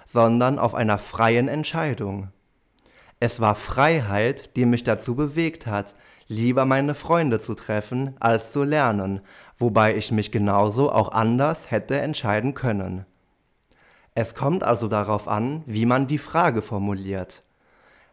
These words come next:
Bei einer deterministischen Einstellung gehe ich den Ursachen auf den Grund. Und bei einer Einstellung,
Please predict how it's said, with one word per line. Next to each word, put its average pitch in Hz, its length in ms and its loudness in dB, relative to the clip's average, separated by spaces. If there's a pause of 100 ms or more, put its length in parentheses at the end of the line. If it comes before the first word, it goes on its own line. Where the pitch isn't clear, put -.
Bei 113 180 2
einer 120 220 6
deterministischen 117 1000 0
Einstellung 107 720 -4 (260)
gehe 120 240 4
ich 120 140 0
den 135 180 2
Ursachen 117 600 4
auf 101 180 -2
den 104 200 -4
Grund. 98 560 -4 (280)
Und 120 200 0
bei 110 140 4
einer 107 260 2
Einstellung, 110 680 -2